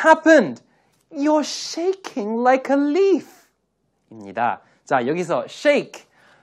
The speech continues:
흔들다, 흔들리다였죠? 그리고 like, 뭐뭐처럼이라는 말이고요. leaf는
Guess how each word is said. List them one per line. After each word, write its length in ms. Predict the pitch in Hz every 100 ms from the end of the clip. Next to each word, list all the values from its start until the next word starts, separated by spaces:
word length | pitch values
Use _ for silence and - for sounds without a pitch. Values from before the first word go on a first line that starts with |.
| _ _
흔들다, 480 | 240 233 240 269 269
흔들리다였죠? 1300 | 185 147 143 156 147 113 123 120 107 - 226 254 -
그리고 440 | - - 139 131 - _ -
like, 640 | 107 110 151 233 - - _ -
뭐뭐처럼이라는 1700 | 127 123 117 110 - _ - - 196 156 104 101 151 - 113 104 101
말이고요. 600 | 101 92 110 175 170 - _ _ _ -
leaf는 640 | 127 180 233 - 165 170